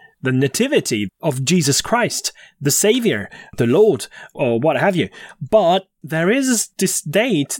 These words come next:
that sounds completely arbitrary when you think about it, but it's not necessarily so.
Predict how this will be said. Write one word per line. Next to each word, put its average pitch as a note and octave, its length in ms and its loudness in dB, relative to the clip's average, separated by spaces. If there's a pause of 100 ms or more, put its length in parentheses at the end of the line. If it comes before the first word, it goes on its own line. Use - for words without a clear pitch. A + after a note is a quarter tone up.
that D#3 300 0 (100)
sounds B3 840 0 (140)
completely F3 520 -2
arbitrary C#3 680 0 (300)
when C3 220 0
you C3 60 2
think E3 280 0
about A2+ 240 -4
it, A#2+ 220 -4
but D#3 260 2
it's - 240 -2
not A3+ 260 2
necessarily F3+ 840 0
so. - 360 -6